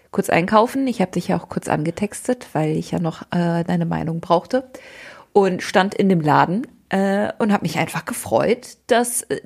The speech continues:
es wieder Herbst wird. So. Und da war ich bei der Frage, Eva, was ist eigentlich deine Lieblingsjahreszeit?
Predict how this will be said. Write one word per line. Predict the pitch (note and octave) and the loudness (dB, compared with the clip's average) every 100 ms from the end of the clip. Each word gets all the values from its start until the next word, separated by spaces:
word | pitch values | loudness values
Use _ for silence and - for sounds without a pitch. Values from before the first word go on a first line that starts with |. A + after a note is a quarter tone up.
| B3 | -8
es | - - | -6 -2
wieder | B3 C4 | 0 2
Herbst | C4 F4 - - - - - _ - | 4 2 2 -8 -8 -14 -20 _ -2
wird. | F3+ D#3+ D3+ - _ _ | 4 4 4 -6 _ _
So. | - E3+ D#3+ D#3+ - - - - | -4 0 0 -2 -8 -20 -20 -6
Und | - F3+ F3+ - - - - | 0 0 -2 -12 -20 -16 -2
da | G#3+ | 2
war | G#3 A3+ | 4 4
ich | A3+ | 4
bei | A#3 | 2
der | A3+ G#3+ | 2 0
Frage, | - D#3+ D#3+ E3 A3+ - - | -2 2 2 2 -2 -4 -6
Eva, | - G#3 G3+ | 0 4 4
was | F#3+ F#3+ | 2 0
ist | F#3 | 0
eigentlich | F3+ F#3+ F#3 | 0 0 2
deine | F3 F3+ | 2 4
Lieblingsjahreszeit? | F3 C4+ E4 B3+ E3+ D#3+ D#3 - D#3 E3 | 2 2 0 2 0 0 -2 -2 -2 -2